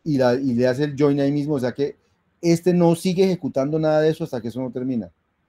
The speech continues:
O sea que este paralel realmente ejecuta la tarea B primero, luego ejecuta la tarea A y luego da las respuestas. Esta versión dos no sirve para hacer secuencial,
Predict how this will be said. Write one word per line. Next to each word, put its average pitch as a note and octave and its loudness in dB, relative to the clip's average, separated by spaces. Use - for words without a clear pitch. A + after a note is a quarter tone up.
O B2+ -6
sea C3 -2
que C3 0
este D3+ -2
paralel D#3+ 4
realmente C3 -4
ejecuta C3 -2
la D3 2
tarea B2+ 0
B C#3+ 2
primero, D3+ -6
luego E3 6
ejecuta D3 -4
la D3 2
tarea C#3 0
A F3+ -6
y C#3 -6
luego B2+ 0
da B2+ 2
las B2+ 0
respuestas. - -10
Esta B2+ -4
versión A#2 -2
dos B2+ -4
no B2 0
sirve C#3+ -8
para B2+ -2
hacer G2+ -8
secuencial, A2+ -6